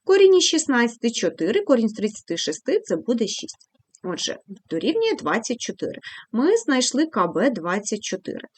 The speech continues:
Оскільки в нас показано по рисунку, що С Б дорівнює двадцять п'ять, то щоб знайти С К, ми маємо від двадцяти дев'яти відняти двадцять чотири. І це буде дорівнювати п'яти.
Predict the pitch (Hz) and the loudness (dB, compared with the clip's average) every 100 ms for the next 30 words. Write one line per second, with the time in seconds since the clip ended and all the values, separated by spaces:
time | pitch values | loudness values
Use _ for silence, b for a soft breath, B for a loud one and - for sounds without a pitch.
0 | B B - 392 453 - - 294 262 269 | B B 0 0 0 -2 4 4 4 0
1 | 233 262 277 277 - 269 294 240 226 262 | 0 0 -2 -2 -4 0 0 0 0 0
2 | 269 277 233 - 208 - 220 - 302 254 | 0 -2 -4 -4 -4 -4 -6 -2 0 2
3 | 214 196 220 302 202 180 185 175 - - | -2 -2 -2 0 0 0 -2 -2 -10 -14
4 | - 160 135 247 - B B B - 302 | -4 -2 0 -4 -8 B B B -2 0
5 | 349 233 208 240 277 269 160 - - 277 | 0 0 2 2 2 2 -2 -2 -6 0
6 | 302 302 175 156 208 320 B _ 427 508 | 0 0 -6 -4 -4 -8 B _ -6 -2
7 | 453 403 381 302 302 262 285 285 185 185 | 0 2 6 6 6 2 4 4 2 0
8 | 240 262 - 233 - 156 175 269 392 480 | 0 2 0 -2 0 0 0 0 4 6
9 | 453 240 190 196 320 330 170 160 226 - | 6 4 0 0 0 -2 -2 -2 -2 -4
10 | - - - 143 - _ b _ 494 508 | -6 -8 -10 -14 -14 _ b _ -6 0
11 | 403 233 190 180 240 311 277 269 269 247 | 2 4 2 0 2 2 2 0 -2 -6
12 | 170 190 202 - | -4 -4 -4 -8